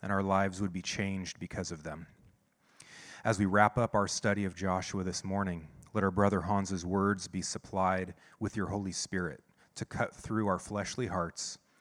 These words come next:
removing rebellion and making us a place where you can dwell enthroned. We ask all of these things in Jesus' name.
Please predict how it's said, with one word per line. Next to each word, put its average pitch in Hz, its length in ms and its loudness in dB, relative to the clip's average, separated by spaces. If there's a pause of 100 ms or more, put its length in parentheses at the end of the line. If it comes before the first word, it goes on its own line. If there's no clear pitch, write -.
(280)
removing 110 460 4
rebellion 104 640 0 (460)
and 98 120 -2
making 107 360 0
us 101 180 -2
a 92 60 -4
place 95 480 -6
where 92 180 -6
you 95 160 -2
can 101 180 -4
dwell 90 480 -2
enthroned. 87 680 -6 (580)
We 101 140 2
ask 95 260 2
all 95 160 2
of 90 80 -6
these 101 240 -2
things 95 380 -4
in 92 120 -10
Jesus' 90 380 -6
name. 90 380 -6